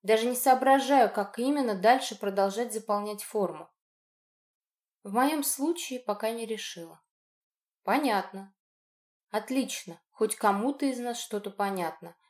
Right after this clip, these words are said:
Вот бы и с отношениями всё было бы так просто. Только это утопия.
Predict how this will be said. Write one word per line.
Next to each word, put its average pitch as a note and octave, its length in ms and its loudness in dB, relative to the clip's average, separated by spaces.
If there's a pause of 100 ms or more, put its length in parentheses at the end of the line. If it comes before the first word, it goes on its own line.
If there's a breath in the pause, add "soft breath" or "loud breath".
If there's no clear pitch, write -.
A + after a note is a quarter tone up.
(140)
Вот B3+ 160 4
бы C#4 120 0
и C4+ 40 4
с - 80 0
отношениями C4 720 2
всё G#3+ 180 -4
было G#3+ 240 0
бы G3+ 120 -4
так G3+ 220 -2
просто. G3+ 560 -4 (220)
Только C4+ 260 -2
это C#4 140 -2
утопия. F3 600 -4